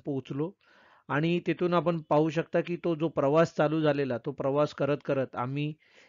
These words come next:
एक एक, एक एक झोन पार करत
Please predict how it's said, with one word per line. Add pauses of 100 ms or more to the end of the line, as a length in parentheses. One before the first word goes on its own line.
(100)
एक
एक,
एक
एक
झोन (880)
पार
करत